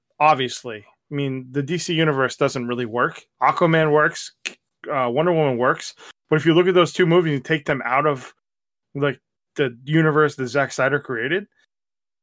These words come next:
they're completely different movies. They're more in the realm of, like, a Marvel movie. They're brighter. They're more colorful. They're not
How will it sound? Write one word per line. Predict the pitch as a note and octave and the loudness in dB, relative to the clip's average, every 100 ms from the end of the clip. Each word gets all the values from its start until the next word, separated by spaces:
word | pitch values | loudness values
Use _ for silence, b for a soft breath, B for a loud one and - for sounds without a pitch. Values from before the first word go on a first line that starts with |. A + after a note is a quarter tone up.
| _ | _
they're | E3 D3+ | 0 0
completely | E3 - F#3+ D3+ C#3+ | -2 0 0 2 0
different | D3 B2 A2+ | -2 -6 -12
movies. | A2 F2+ - - - _ _ | -14 -18 -20 -20 -20 _ _
They're | D3+ D#3 | 0 2
more | D3+ E3 F3+ | 4 4 6
in | E3 | 4
the | D3 | 2
realm | B2+ C#3+ D#3 C#3 | 2 2 2 0
of, | A#2+ | -2
like, | A#2 A#2 B2+ | -4 -4 -6
a | A2+ G#2+ | -6 -6
Marvel | A2 A2+ A2 - A#2 | -8 -6 -8 -10 -12
movie. | A2+ G#2+ G#2 G2 - | -10 -12 -16 -18 -6
They're | C3 B2 B2 A#2 _ _ _ | -2 0 0 -4 _ _ _
brighter. | A#2+ A#2+ C#3 C3 A2+ G#2 G#2+ | -2 2 2 2 -2 -6 -10
They're | A2+ A2 G#2+ | -10 -8 -4
more | C3+ C3 | -2 -2
colorful. | - C3+ B2+ - A#2 G#2 | 0 2 2 -2 -8 -6
They're | B2 | -4
not | D3+ F3+ F3 | 2 2 2